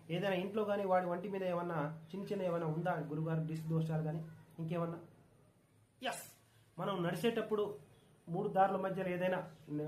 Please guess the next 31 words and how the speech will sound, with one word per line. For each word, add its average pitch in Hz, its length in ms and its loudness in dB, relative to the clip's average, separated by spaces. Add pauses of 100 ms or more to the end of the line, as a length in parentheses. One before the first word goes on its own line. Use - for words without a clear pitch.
(220)
ఏదైనా 190 300 2
వాళ్ళు 170 240 2
చేసి 196 220 -2
ఉంటారు, 196 260 2 (100)
నిమ్మకాయకి 180 520 -2
అలాంటి 175 180 -2 (200)
దాటి 170 240 2
వచ్చినా 190 200 0
వాళ్ళకి 180 220 0
తెలియదు 285 240 4
కదా, 151 160 0 (460)
సడన్గా 202 300 4 (120)
దాటి 170 200 0
వస్తాం, 160 220 -2
బండి 170 240 2
మీద 170 100 -2 (140)
ఎటో 160 220 -2
పోతాం, 165 300 -2
దాటి 156 180 0
వస్తారండి. 160 360 -2 (1120)
లేకపోతే 214 400 0 (120)
ఎక్కడో 214 200 4 (160)
ఎవరో 208 200 4 (120)
ఏదో 202 120 0 (100)
చనిపోయినప్పుడు 190 520 -2 (120)
పోయి 190 260 -2 (380)
మనం 196 160 2 (100)
తెలియకుండా 202 460 0
పిల్లలు 190 300 0
కూడా 190 120 4 (360)
అలా 170 120 4